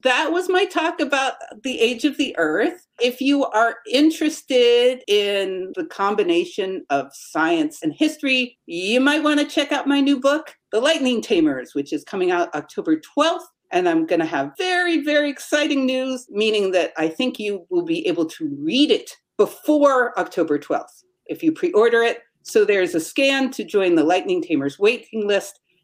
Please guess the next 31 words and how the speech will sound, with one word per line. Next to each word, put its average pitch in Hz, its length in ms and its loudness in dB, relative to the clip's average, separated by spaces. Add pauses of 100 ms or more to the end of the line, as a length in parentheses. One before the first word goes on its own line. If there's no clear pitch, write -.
By 247 220 4
soon, 233 400 -2
I 180 140 0
mean, 175 320 2
like, 160 360 0
I 175 100 2
was 170 280 0
discussing 185 720 0
with 151 180 0
my 147 320 0
tech - 320 -6
person 151 520 -2
how 202 400 0
to 208 240 -6
set 175 320 -2
this 170 260 0
up 175 300 0
before 226 360 4
we 233 120 -2
gave 220 200 4
this 214 200 2
talk, 214 320 0 (140)
and 180 120 4
we 180 120 4
realized, 175 440 4 (100)
okay, 175 380 2
there's 147 300 -4
more 139 180 -2
technical 156 440 0
<laughs> 220 100 2
difficulty. 247 400 0